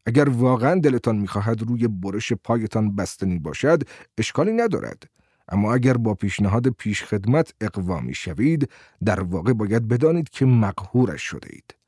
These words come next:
وقتی کسی شروع می‌کند به پیشنهاد دادن موارد اضافی برای خوردن یا نوشیدن، حواستان جمع باشد. زمان غذا خوردن در رستوران را عاقلانه انتخاب کنید.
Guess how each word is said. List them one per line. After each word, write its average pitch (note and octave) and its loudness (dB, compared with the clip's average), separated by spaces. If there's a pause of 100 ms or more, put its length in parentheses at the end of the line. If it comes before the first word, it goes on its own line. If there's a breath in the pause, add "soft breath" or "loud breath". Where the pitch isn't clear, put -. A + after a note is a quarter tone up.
(340)
وقتی G#2+ -2
کسی C3 0
شروع B2+ 2
می‌کند A#2+ 0
به A2+ 2
پیشنهاد G#2+ -2
دادن A2 0
موارد G#2+ -2
اضافی G2+ -6
برای A2 -4
خوردن G2+ -2
یا F#2+ -4
نوشیدن، A2 -2 (320 loud breath)
حواستان A#2+ 0
جمع G#2+ 0
باشد. - -12 (880)
زمان D#3 2
غذا C3+ 2
خوردن B2+ 2
در A#2 2
رستوران G#2 -2
را D3 2 (100)
عاقلانه C3 2
انتخاب F#2 -6
کنید. - -18